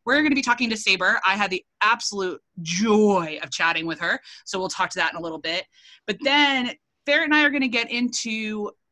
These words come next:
what for us is the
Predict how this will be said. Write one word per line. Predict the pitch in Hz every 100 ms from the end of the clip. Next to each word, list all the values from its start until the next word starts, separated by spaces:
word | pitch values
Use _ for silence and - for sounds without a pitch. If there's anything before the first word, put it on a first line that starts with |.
| _
what | 185 208 214 -
for | - - 208 196 -
us | 240 254 - - -
is | 170 160 160 165 - _ _ -
the | 165 185 180 170